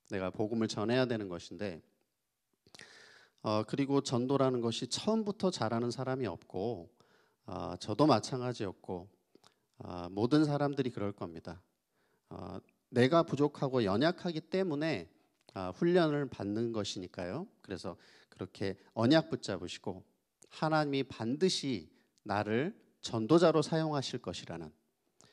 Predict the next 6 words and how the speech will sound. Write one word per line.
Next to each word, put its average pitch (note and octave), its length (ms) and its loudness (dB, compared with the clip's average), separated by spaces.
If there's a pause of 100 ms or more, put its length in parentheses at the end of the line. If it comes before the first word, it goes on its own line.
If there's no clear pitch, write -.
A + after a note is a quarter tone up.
(180)
나를 C3 300 6
통해서도 C3 600 0
반드시 F#3 760 0 (180)
이 C3 120 -2
복음이 C3 400 0
증거되도록 D3+ 1000 0